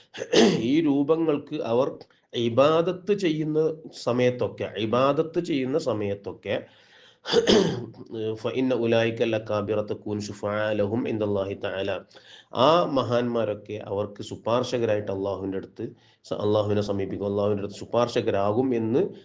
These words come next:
അവർ വാദിക്കുകയും ചെയ്തു. ഇതാണ്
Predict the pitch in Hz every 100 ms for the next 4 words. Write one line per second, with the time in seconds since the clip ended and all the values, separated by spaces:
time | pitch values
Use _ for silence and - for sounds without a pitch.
0 | _ - 175 127 107 101 - 98 92 90
1 | 90 87 87 - _ _ _ - - -
2 | - - 190 147 127 139